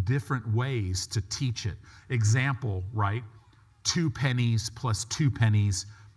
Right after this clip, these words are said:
equals four pennies. Two people plus two people equal four people. Illustrate the same truth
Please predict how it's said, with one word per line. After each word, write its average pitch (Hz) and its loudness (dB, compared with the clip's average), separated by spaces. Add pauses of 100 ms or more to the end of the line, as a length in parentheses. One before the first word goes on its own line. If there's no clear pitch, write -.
(160)
equals 113 -2
four 127 -2
pennies. 80 -8 (960)
Two 185 0
people 110 -2 (220)
plus 113 -2
two 151 -2
people 92 -2 (420)
equal 107 -2
four 117 -4
people. - -8 (1040)
Illustrate 127 -2
the 113 -4
same 139 0
truth 107 -4